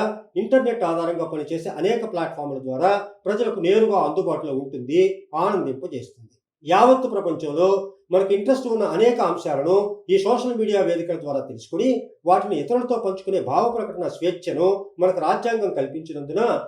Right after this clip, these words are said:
ప్రతి ఒక్కరు దీన్ని సంతోషంగా వినియోగించుకుంటున్నారు, ఎన్నో విషయాలపై అవగాహన కలిగి ఉంటున్నారు. అయితే చీమలు పెట్టిన పుట్టలు పాములకు ఇరవైనట్లు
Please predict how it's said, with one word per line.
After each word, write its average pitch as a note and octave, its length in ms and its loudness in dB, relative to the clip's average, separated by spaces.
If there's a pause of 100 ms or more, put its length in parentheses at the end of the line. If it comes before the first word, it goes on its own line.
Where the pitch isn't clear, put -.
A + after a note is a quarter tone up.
(160)
ప్రతి G3 200 -2 (100)
ఒక్కరు A3 260 -4
దీన్ని E3 220 -4
సంతోషంగా A3 600 -2
వినియోగించుకుంటున్నారు, C3+ 920 -4 (400)
ఎన్నో B3+ 180 8 (120)
విషయాలపై F#3 480 0
అవగాహన C3+ 400 -2
కలిగి D#3+ 260 -8
ఉంటున్నారు. A2 360 -14 (480)
అయితే G3 220 4 (720)
చీమలు C#4 380 8
పెట్టిన A#3 320 0
పుట్టలు G3 260 0 (100)
పాములకు A#3 400 2
ఇరవైనట్లు F3+ 480 2